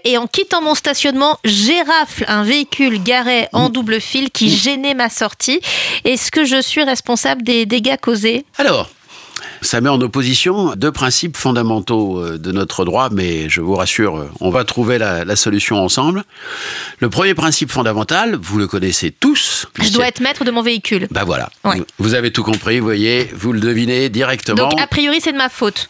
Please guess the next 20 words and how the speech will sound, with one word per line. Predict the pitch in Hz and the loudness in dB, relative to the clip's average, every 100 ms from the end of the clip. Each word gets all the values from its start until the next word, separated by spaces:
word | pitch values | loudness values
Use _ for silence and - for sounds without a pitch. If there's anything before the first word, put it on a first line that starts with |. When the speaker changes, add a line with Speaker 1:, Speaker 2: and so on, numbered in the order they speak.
| - | -4
Speaker 2:
Exactement. | 127 101 117 - 78 | -2 0 -2 -2 -2
Speaker 1:
Oui, | 226 | 2
mais | 240 | 2
quand | - 453 587 | 0 2 2
même, | 320 | 0
cette | - 202 | -2 -2
personne | 240 - 269 | -2 -2 -4
qui | - 233 | -2 0
s'est | 240 | 2
mal | 214 302 302 | 2 0 0
garée, | 269 269 262 277 | 2 2 2 0
qui | 233 214 | 2 0
me | 214 | 2
gêne, | 202 196 269 262 214 190 - | 2 2 2 2 2 0 0
elle | 208 | 0
a | |
Speaker 2:
Mm. | 247 | 0
Speaker 1:
cherché | 214 - | 0 0
les | 214 | 0
problèmes. | - 453 539 277 | 0 2 2 2